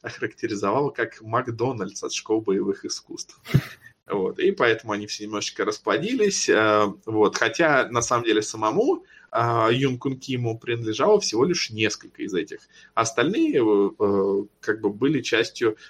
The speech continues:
Американской, а, Федерации Тэквондо, которую также основал Ким. Короче, он дофига сделал это, э, с точки зрения Тэквондо. Вот. И,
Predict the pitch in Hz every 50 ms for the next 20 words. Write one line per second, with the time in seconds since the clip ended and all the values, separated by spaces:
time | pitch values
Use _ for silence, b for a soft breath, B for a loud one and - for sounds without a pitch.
0 | B - 101 107 104 104 104 113 123 139 139 - - 123 120 104 b b b b
1 | - 104 104 104 101 - - - 151 185 214 - 131 - - 101 - 87 - -
2 | 98 98 101 113 202 208 - 135 - - 202 104 - 196 - 127 101 95 87 -
3 | 92 - - - - - 92 - - - 101 104 101 104 101 104 - - - _
4 | - 87 85 - - 139 117 120 117 - - 151 - 101 95 95 95 - 90 92
5 | - 90 85 - - 85 - - - 92 90 92 95 87 - - 117 - - -
6 | 117 117 113 107 107 107 - 101 - - 120 113 123 139 220 339 427 - _ B
7 | B B B B B B B B B 120 120 120 113 95 - - b b b b
8 | _ _ 101 110 131 190 214 202